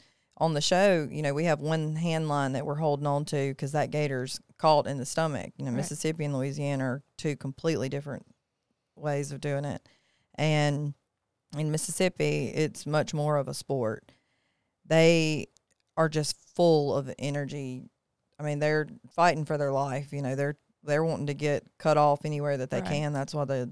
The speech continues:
Speaker 1: bigger ones and the older ones are harder to get here. And it was just an, an incredible experience. It, and it got to be with my dad, who, um, passed away two and a half years ago. So it's just a, a hunt I wouldn't take a million dollars for. And then ended up, I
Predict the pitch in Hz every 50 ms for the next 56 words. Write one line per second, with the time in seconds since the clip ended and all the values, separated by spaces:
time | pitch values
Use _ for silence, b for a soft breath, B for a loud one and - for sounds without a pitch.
0 | - - 139 143 143 143 139 131 123 131 143 127 127 127 131 143 147 143 131 -
1 | - 139 139 143 139 135 131 131 131 135 135 139 151 143 143 131 135 135 131 135
2 | 139 143 123 135 135 120 117 139 147 - _ _ _ _ _ _ _ _ _ _
3 | _ - 143 160 165 156 156 156 151 143 139 - - _ _ _ _ _ _ _
4 | _ _ _ _ _ _ _ _ _ _ _ - 175 180 175 147 180 180 170 151
5 | - 160 151 151 - - - _ _ _ _ _ _ _ _ - 156 160 143 -
6 | - - _ _ _ _ _ _ _ _ _ _ _ _ - 175 170 165 156 -
7 | - 220 208 208 202 175 170 160 - - - - - 160 151 151 151 147 147 143
8 | 139 - - - - - - - _ _ _ _ - 147 147 143 - - - _
9 | - - 156 160 160 135 151 165 156 - - 160 156 156 151 147 135 139 143 147
10 | 143 135 127 127 120 120 110 78 110 110 139 - _ _ - 151 143 139 135 135
11 | 131 131 - - - - - 123 113 95 73 76 139 139 - _ _ _ - 135
12 | 131 131 - - 135 127 123 127 - 139 131 135 131 123 - - 135 127 117 -
13 | 127 117 113 127 - 139 131 131 131 139 139 - - - 143 139 139 - - 143
14 | 131 131 131 123 113 - - 131 131 135 131 131 131 123 120 104 - 131 - 127
15 | 123 - 120 117 120 113 113 120 120 117 110 113 143 - - 127 131 139 120 147
16 | 180 180 175 185 202 214 202 190 185 180 165 147 - 160 160 160 160 156 160 160
17 | 165 165 - - - - 147 156